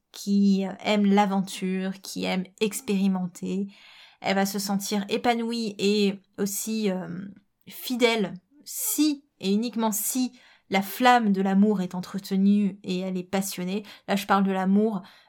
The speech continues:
euh, ça peut être affectif, mais ça peut aussi être dans les passions, et cetera, hein.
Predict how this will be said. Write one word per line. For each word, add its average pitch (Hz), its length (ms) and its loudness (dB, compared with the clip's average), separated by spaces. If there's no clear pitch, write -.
euh, - 160 -6
ça 196 140 -4
peut 185 140 -6
être 196 200 -6
affectif, 202 500 -4
mais 185 80 -2
ça 180 140 -6
peut 180 140 -8
aussi 175 340 -4
être 196 140 0
dans 175 100 -4
les 180 120 -6
passions, 214 480 -8
et 196 80 -2
cetera, 208 420 -6
hein. 202 220 -4